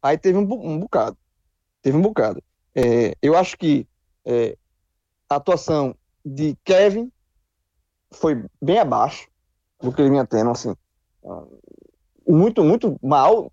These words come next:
no, no ponto forte, no, no, no ponto que se cobra dele, que é a marcação. E ele entrou, ele vi-, ele virou titular por conta disso. Ninguém tá cobrando de Kevin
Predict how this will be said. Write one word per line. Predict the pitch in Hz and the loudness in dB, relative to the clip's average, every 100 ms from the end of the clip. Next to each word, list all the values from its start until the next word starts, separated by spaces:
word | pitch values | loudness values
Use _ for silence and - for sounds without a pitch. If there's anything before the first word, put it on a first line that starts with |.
| - | -10
no, | 214 240 220 | -4 -4 -2
no | 226 | 0
ponto | 285 359 | 0 0
forte, | - 262 294 - | 2 4 4 0
no, | 196 202 | -4 -2
no, | 233 - 254 277 | -6 -4 -4 -2
no | 214 233 | -2 -2
ponto | 269 - | -4 -4
que | |
se | - | -6
cobra | 262 285 285 | 0 2 4
dele, | 214 247 | 4 2
que | |
é | 262 | -2
a | |
marcação. | 269 320 - 185 202 190 _ _ _ - | -4 -6 -6 -4 -2 -4 _ _ _ 2
E | |
ele | 226 320 | 4 4
entrou, | 247 208 220 | 2 4 6
ele | 214 | 4
vi-, | 247 240 - | 4 -2 2
ele | 185 202 - | 2 2 0
virou | 156 185 | 2 2
titular | 226 - 151 160 226 - _ _ _ _ | 2 0 4 6 4 0 _ _ _ _
por | - 294 | -2 0
conta | 285 294 | 2 0
disso. | 226 240 214 | 0 -2 2
Ninguém | 233 302 | 2 0
tá | 370 | -2
cobrando | 277 233 226 | 0 2 2
de | 196 | 0
Kevin | - 160 247 208 | 2 4 4 0